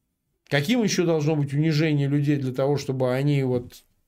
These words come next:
в едином порыве вышли – Сложно судить, потому что загадка русской души, она не отменяется, она лишь сохраняется. Но я думаю, что восемнадцатого это слишком механистичное число. Давайте вот между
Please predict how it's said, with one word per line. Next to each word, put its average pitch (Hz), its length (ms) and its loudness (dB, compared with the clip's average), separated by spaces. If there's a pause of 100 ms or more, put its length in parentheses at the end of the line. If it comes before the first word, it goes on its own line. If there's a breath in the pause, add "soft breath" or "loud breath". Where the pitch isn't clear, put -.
(120)
в 127 40 -8
едином 143 360 0
порыве 131 400 -2
вышли – 135 580 -4 (460)
Сложно 156 400 0
судить, 90 400 -14 (120)
потому 131 260 -6
что 127 180 -8
загадка 160 600 -2
русской 156 280 -4
души, 147 320 -4
она 151 280 -2
не 147 140 0
отменяется, 139 760 -4 (220)
она 117 200 -6
лишь 135 280 -4
сохраняется. 117 760 -10 (880)
Но 160 100 2
я 240 200 0
думаю, 202 340 0
что 151 720 0
восемнадцатого 165 580 -2
это 170 280 -6
слишком 160 600 -4
механистичное 156 880 -4
число. 196 520 -4 (340)
Давайте 156 480 0
вот 143 280 -2
между 135 640 0